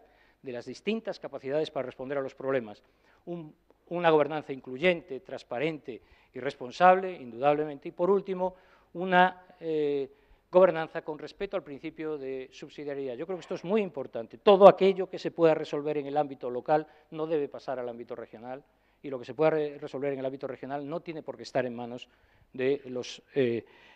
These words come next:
eh, espacios globales, entre otras cosas porque los ciudadanos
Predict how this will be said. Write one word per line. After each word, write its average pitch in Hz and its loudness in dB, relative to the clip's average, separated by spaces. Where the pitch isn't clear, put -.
eh, 120 -10
espacios 156 4
globales, 135 2
entre 143 -6
otras 180 -2
cosas 175 -10
porque 139 -14
los 135 -14
ciudadanos 147 -8